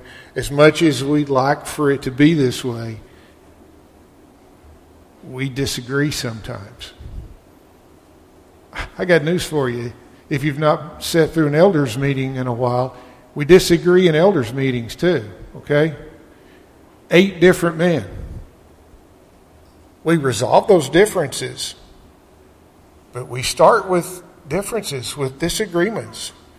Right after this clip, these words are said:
with different ideas. See, it's not about not disagreeing. We're gonna disagree.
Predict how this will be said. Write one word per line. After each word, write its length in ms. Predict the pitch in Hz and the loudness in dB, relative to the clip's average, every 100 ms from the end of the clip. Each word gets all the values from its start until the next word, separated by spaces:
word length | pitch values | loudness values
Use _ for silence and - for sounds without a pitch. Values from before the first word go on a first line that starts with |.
| - - - | -20 -20 -10
with 260 | 143 131 - | -8 -8 -2
different 380 | 160 - 190 196 | -2 0 2 4
ideas. 720 | 190 185 214 202 196 - - - - - _ _ _ - _ - - - - | 4 4 0 -4 -8 -12 -14 -18 -20 -20 _ _ _ -20 _ -20 -20 -20 -18
See, 180 | - 190 | 2 4
it's 200 | 180 - | 4 2
not 260 | 170 196 220 | 2 4 4
about 840 | 170 151 151 147 - - - - - - 175 135 | 6 8 8 4 -4 -14 -20 -20 -20 -20 -20 -14
not 640 | 127 135 147 156 - 123 | 0 4 6 4 2 -4
disagreeing. 880 | 151 - 147 127 135 139 147 92 90 - - - - - _ _ _ _ _ - - - _ _ _ _ - _ | -4 -4 -8 -4 -2 0 -2 -10 -16 -16 -16 -20 -20 -20 _ _ _ _ _ -20 -20 -20 _ _ _ _ -20 _
We're 200 | 127 135 | -6 -4
gonna 280 | 180 196 214 | -2 0 0
disagree. 840 | 190 196 - 170 170 202 165 92 | 2 2 2 -2 0 0 0 -6